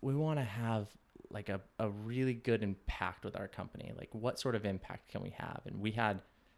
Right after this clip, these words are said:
we had some charitable things that the company did. We had something called giving cards where you c-, plant a tree or you feed somebody with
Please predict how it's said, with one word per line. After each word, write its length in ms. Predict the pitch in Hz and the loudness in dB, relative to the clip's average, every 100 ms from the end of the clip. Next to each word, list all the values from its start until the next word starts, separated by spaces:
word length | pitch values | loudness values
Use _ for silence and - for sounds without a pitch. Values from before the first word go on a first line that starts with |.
| _ | _
we 80 | 156 | 2
had 180 | 160 165 | 4 4
some 120 | 135 | 4
charitable 680 | - - 117 117 113 110 110 | 2 2 6 6 6 2 -2
things 360 | - 113 110 | 0 2 2
that 120 | 120 110 | 0 -2
the 60 | |
company 400 | 104 107 - 107 | 0 2 4 2
did. 420 | 101 104 101 101 | 4 6 6 6
We 80 | 101 | 4
had 120 | 101 | 2
something 180 | - - | 0 -2
called 260 | 101 98 95 | 0 0 0
giving 280 | 98 98 98 | 0 0 0
cards 340 | - 95 92 | 0 0 0
where 100 | 98 | -2
you 280 | 90 92 90 - | 0 0 -2 -4
c-, 180 | - 104 | -10 -8
plant 300 | - 104 95 | 2 2 2
a 40 | 90 | -2
tree 440 | - 107 98 95 | -2 0 2 2
or 80 | 95 | 0
you 300 | 92 95 92 - | 0 0 -2 -2
feed 280 | 107 98 - | -2 -2 -2
somebody 420 | 101 92 92 92 | -2 0 2 2
with 200 | 92 | 0